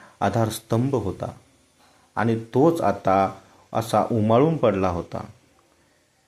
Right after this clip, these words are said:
ते निघणारच, तोच गर्दीतून एक आवाज आला, "आता हे लग्न होणे शक्य नाही." खूप वेळापासून दाबून ठेवलेले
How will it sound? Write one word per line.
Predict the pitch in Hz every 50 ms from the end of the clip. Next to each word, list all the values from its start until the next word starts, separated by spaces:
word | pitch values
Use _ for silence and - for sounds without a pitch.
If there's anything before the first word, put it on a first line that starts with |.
| _ _ _ -
ते | 139 131
निघणारच, | 127 131 131 147 165 180 180 170 143 131 127 - - - - _ -
तोच | 185 190 190
गर्दीतून | 165 - 180 175 175 185 175 185 196 190
एक | 180 185 180 180
आवाज | 175 180 196 208 202 185
आला, | 180 160 143 131 131 - - _ -
"आता | - 143 143 - 175 180
हे | 175 - 120 135 147 151 143 127
लग्न | 127 120 123 131
होणे | 139 131 110 117 117 120 120 117
शक्य | - - - 180 170 175 - - 156 131
नाही." | 123 117 113 113 107 98 95 - _ _ _ _ _ _ _ _ _ _ _ _ _ _ -
खूप | - 196 208 - -
वेळापासून | 123 123 123 127 123 123 - 117 - - 127 113 104
दाबून | 95 110 113 120 170 208 202 - -
ठेवलेले | - 127 117 113 113 110 117